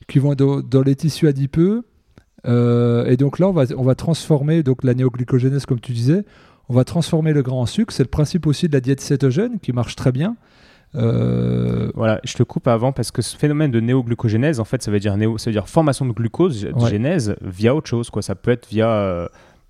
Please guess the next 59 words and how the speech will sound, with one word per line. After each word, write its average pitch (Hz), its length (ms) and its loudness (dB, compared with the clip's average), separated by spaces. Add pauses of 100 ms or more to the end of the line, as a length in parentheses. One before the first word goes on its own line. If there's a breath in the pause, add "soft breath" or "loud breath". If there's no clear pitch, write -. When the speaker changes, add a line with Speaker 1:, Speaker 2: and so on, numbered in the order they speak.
(140)
Speaker 2:
de - 40 -8
la 92 80 -4
protéine, 110 480 -2
des 98 160 -2
acides 98 180 -6
aminés, 104 300 0
ou 120 120 -4
bien 117 220 -2
via 107 180 0
des 101 140 -2
triglycérides. 101 720 -8
Speaker 1:
Exactement. 143 540 2
Alors, 120 180 0
au 151 80 2
départ, 190 320 0
t'es 175 120 0
sur 160 180 0
les 156 100 2
graisses, 170 300 -2
puis 151 100 0
en 143 80 2
effet, 160 240 2
t'as, 147 160 2
t'as 131 140 -2
les 127 220 0
acides 139 240 0
aminés 143 400 0
pour, 127 300 -2
euh, 131 240 2
entre 131 360 -2
cinq 175 340 -2
et 147 60 2
dix 139 100 -2
pour - 240 -6
cent. 214 220 0 (260 loud breath)
C'est - 100 -4
pour 131 120 4
ça 196 120 -2
qu'on 170 120 0
dit 143 100 2
souvent, « 147 340 -2
Ah, 139 120 0
mais 160 80 0
il 131 40 0
y 135 40 2
a - 20 2
de 120 60 -4
la 131 80 2
perte 131 280 0
de 123 120 2
masse. » 131 400 -4 (260 loud breath)
Speaker 2:
Maigre. 117 320 2
Speaker 1:
Euh, 113 640 0
maigre, 117 280 0
voilà. 123 300 0 (380 soft breath)
Mais 127 180 4
ça - 220 -2
reste, 135 340 -2
euh, 113 840 0